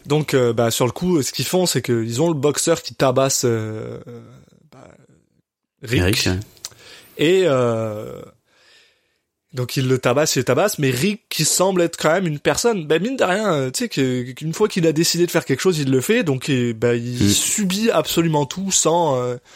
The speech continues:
Speaker 1: sans, euh, bah, jeter Julia, sans lui di-, sans dire à Ju-, à, à Kevin où est-ce que Julia se trouve.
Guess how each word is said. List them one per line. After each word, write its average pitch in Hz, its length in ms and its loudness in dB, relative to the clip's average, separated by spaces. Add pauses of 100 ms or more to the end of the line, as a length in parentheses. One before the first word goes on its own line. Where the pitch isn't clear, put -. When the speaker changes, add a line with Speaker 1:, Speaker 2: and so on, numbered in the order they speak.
(220)
Speaker 1:
sans, 156 480 0
euh, 113 500 -4 (260)
bah, - 260 -20 (600)
jeter 123 380 -2
Julia, 131 500 -2
sans 147 140 -6
lui 120 140 -8
di-, 117 160 -16
sans 123 180 -6
dire 131 220 -2
à 123 80 2
Ju-, 120 200 -6
à, 113 520 -12
à 113 120 -16
Kevin 127 320 -4
où 123 80 0
est-ce - 120 -4
que 120 80 -2
Julia 113 260 -2
se - 80 -6
trouve. 180 400 -2